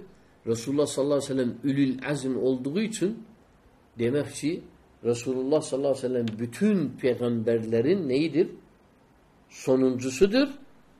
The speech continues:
Bütün peygamberlerin de özüdür. Risalesi gelmiştir. Onun için bizim paket bunu da Resulullah sallallahu aleyhi ve sellem hadisinde açıklamıştır.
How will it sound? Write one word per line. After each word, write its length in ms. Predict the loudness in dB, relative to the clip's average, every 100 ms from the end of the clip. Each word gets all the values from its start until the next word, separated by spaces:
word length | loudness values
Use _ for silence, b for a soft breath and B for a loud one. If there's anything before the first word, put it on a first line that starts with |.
| _ -12
Bütün 320 | 0 0 2
peygamberlerin 1040 | 2 4 2 4 4 4 2 4 2 2
de 120 | 0
özüdür. 520 | 0 -2 -4 -4 -10 -16 -20 _ -20 -20 _ -8
Risalesi 600 | -6 -2 -2 -2 -4 -14 _ _ _ _ _ 0
gelmiştir. 580 | 2 2 -2 -6 -16 -20 -20 -20 -10
Onun 200 | 0 2
için 380 | 2 0 -2 -2
bizim 340 | -2 0 0
paket 440 | 2 2 4 2 -2 -16 -20 -20 -20 _ _ _ _ _ _ _ _ _ _ _
bunu 200 | -4 2
da 120 | 4
Resulullah 460 | 4 2 -2 0 0
sallallahu 280 | 0 2 2
aleyhi 140 | 2
ve 40 | -2
sellem 180 | -2
hadisinde 640 | -2 -4 -6 -6 -4 -2 -2
açıklamıştır. 760 | -2 -6 -6 -6 -6 -12 -20